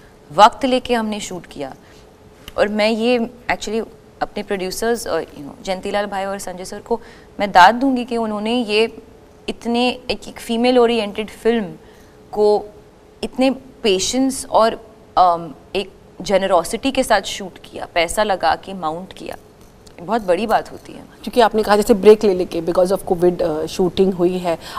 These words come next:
Speaker 2: आमतौर पर जब कोई film शुरू होती है तो schedule जो होते हैं उसके फटाफट निपट जाते हैं, film खत्म हो जाती है, पोस्ट प्रोडक्शन होता है, release हो जाती है।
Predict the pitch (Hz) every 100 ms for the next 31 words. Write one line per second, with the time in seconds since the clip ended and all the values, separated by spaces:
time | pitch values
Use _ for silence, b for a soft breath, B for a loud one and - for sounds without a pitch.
0 | B 190 - 233 226 233 240 226 214 214
1 | 208 180 196 175 190 185 185 190 - 185
2 | 170 202 202 190 180 185 175 196 - 185
3 | 180 190 185 175 180 180 165 170 175 170
4 | 185 175 185 180 - 180 170 160 180 180
5 | 214 202 202 180 165 185 170 220 208 185
6 | 165 - - - 156